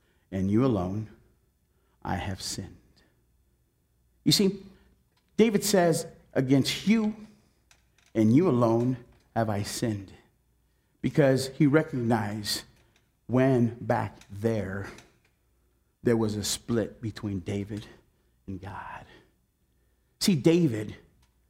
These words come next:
loved God. He walked with God. Remember, at the age of sixteen, he was singing songs, and a bear would attack or a lion would attack, and, and, and God would be right there with him.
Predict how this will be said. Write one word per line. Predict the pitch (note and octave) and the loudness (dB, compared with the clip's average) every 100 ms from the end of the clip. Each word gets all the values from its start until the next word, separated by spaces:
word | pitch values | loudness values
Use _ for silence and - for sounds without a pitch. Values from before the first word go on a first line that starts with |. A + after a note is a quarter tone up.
| _ - | _ -4
loved | G#2+ B2 A#2 G2+ | 2 2 0 -6
God. | G2+ G2+ - - - _ _ _ _ _ _ _ _ _ _ _ | -14 -16 -16 -16 -18 _ _ _ _ _ _ _ _ _ _ _
He | D3+ | -2
walked | C3 A#2+ A#2+ - | -2 -2 -6 -6
with | B2 A2 | -8 -6
God. | A2 G#2 G2 G2+ - _ _ _ - | -8 -10 -12 -16 -20 _ _ _ 2
Remember, | D3 C#3+ B2+ | 4 4 0
at | A#2 - | -2 0
the | B2 | 0
age | B2+ A#2+ | 0 -2
of | G#2 | -4
sixteen, | C#3 - - - D#3+ C#3 B2 | -4 -6 -8 0 4 4 2
he | A#2+ | 0
was | G#2+ | -2
singing | - C#3+ B2+ A#2 | -2 2 2 2
songs, | A2+ C#3+ C#3 B2 A2+ | 0 0 0 0 0
and | A2 G2+ - - - | 0 -2 -6 -12 -4
a | |
bear | G#2+ G#2 C#3+ C3 | -4 -2 -2 0
would | B2 A#2 | 0 -2
attack | G#2+ - D3+ C3 G#2+ - | -4 -4 -4 -4 -8 -6
or | G#2 | -4
a | |
lion | A2+ E3+ E3+ C#3+ A#2+ | -4 -4 -4 -2 -2
would | G#2+ | -6
attack, | G#2 - E3 D3 - | -8 -6 -4 -6 -8
and, | A#2 G#2+ - - - | -10 -10 -14 -20 -10
and, | - B2+ B2 | -6 -4 -4
and | A#2 | -4
God | A2+ D#3 D#3 | -4 -4 -4
would | B2+ | -6
be | B2 | -8
right | B2 B2 A#2+ | -8 -8 -8
there | B2+ A#2+ | -12 -10
with | A2+ - | -14 -16
him. | A#2+ A#2+ | -18 -18